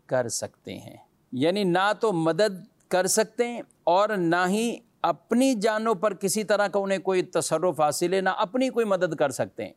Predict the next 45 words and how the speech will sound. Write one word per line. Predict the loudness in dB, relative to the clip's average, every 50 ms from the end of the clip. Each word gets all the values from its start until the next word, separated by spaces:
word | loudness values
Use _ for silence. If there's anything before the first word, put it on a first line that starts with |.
| _
وہ | -2 -2 0 0 0
اپنے | -2 -4 -4 -4 -4 -4
وجود | -2 -2 -2 -2 0 0 0 0 0 -2
میں | 0 0 0
دوسروں | 2 2 2 2 2 2 0 0
کے | 0 0
محتاج | 0 2 0 2 2 2 2 2 0 0
ہیں، | 0
کوئی | 0 0 0
بنائے | 0 0 -2 -2 -2 -2 -2
گا | -2 -2
تو | 0 0
وہ | 0 0
بنیں | 2 2 0 0 -2 -4
گے۔ | -8 -12 _ _ _ _ _ _ _ _ _ _ _ _ _ _ _ _ _ _ _ _ _ _ _ _ _ _ _
تو | -2 -2 -2
جو | -2 0 0 2 4 4 2 0 -2 -4 -6
اتنا | -6 -6 -6 -6 _ -2 0 2 2 2 2 2 2
ہی، | 0 -2 -2 -2 -2 0 0 0 0 2 2 2 2 0 -2 -8 -20 _ _ _ _ _ _ _ _ _ _ _ _ -4
آ، | -2 -2 -2
بے | -4 -4 -2 -2 -2
اختیار | -2 -2 -4 -6 -8 -8 -4 0 2 2 4 2 2 2 0 0 -2
ہے، | -2 -2 -2 -4
نہ | -4 -4 -4 -2 -2
اپنی | -4 -4 -2 -2 -2 0
مدد | 0 0 0 2 0 0 0 -4 _ _ _ _ _ _
اور | 0 0 2 2
نہ | 2 0 0 0
کسی | -2 0 0 2
دوسرے | 2 2 2 0 2 0 0 0
کی | 2 2
مدد، | 2 2 2 0 -2 -4 -4
تو | -4 -4
وہ | -4 -2
خدا | -2 -2 -2 -2 -2
کیسے | -2 -4 -6 -4 -2 -4
ہو | -4
سکتا | -4 -6 -8 -8 -12 -16
ہے؟ | -16 -16 _ _ _ _ _ _ _ _ _ _ _ _ _ _ _ _ -6 -4 -2
رب | 0 0 0 -2 -2 -2
تو | -2 0 0
وہی | 0 0 0 0 0 0 0
ہے | 0 0 0 -2
کہ | -4 -6 -8 -8
جو | -4 -4 -4